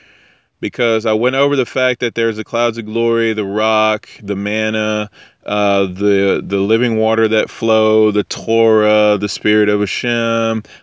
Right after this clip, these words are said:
the Word of Hashem, Mashiach Yeshua himself, Hashem's voice. Uh, yeah, so there's all sorts of manifestations that you just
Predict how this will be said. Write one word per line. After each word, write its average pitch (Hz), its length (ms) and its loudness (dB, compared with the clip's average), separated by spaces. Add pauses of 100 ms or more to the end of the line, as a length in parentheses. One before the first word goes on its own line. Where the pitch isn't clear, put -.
the 135 100 0
Word 175 300 2
of 160 80 0
Hashem, 131 640 0
Mashiach 107 400 0
Yeshua 127 500 -2
himself, 135 800 0 (320)
Hashem's 101 580 -2
voice. 143 680 0 (580)
Uh, 104 460 -2
yeah, 120 220 2
so 113 140 -8
there's 139 300 0
all 151 300 2
sorts 156 400 -4
of 131 80 -6
manifestations 127 800 -4
that 110 100 0
you 110 160 -6
just 107 380 -4